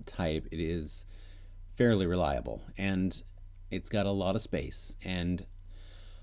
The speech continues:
I'm pretty sure that I could host more shows if somebody wanted to put some out. And maybe, I, and I, what I'm asking to do is just put them out on a feed and on the website so that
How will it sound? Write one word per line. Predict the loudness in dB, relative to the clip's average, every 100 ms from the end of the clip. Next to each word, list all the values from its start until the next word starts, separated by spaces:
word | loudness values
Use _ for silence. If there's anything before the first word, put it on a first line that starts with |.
| -2 2
I'm | 4 4
pretty | 6 6
sure | 6 6 6
that | 6 2
I | -2
could | 0 -2
host | 0 2 2 -2 -2 2
more | 4 4
shows | 2 4 6 6 6 2 -4
if | 0 0 0
somebody | 0 2 2 2
wanted | 2 2 0
to | -4 -4 -4
put | -2 -6
some | -2 -2 0
out. | -2 -2 -4
And | 0 4
maybe, | 6 4 4 4 4 0 -4 -12 -14 -14 -14 -14 -6
I, | -2
and | 0 0 0
I, | 2
what | 8 8
I'm | 8
asking | 6 4 4 2
to | 4 4 4
do | 8 8 6 2
is | 0
just | 0 2
put | 0
them | 4 4
out | 4
on | 2
a | -2
feed | 2 4 6 4 0
and | -2 0 2
on | 0
the | 4
website | 2 2 0 0 0 -4
so | -2
that | -2 -4